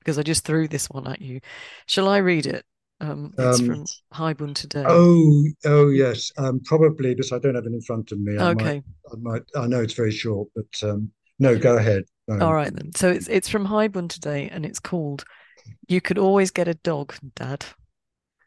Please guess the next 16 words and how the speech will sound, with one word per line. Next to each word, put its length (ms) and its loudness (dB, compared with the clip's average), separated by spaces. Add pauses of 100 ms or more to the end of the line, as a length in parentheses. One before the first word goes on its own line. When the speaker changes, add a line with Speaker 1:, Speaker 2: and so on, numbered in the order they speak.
(440)
Speaker 1:
"That's 260 0
what 100 -4
my 100 0
son 360 -2
came 280 -8
out 220 -8
with 180 -12
at 80 -10
Heathrow 440 -8
when 120 -6
I 60 -4
saw 300 -4
him 120 -4
off 140 -12
to 120 -14
uni, 420 -12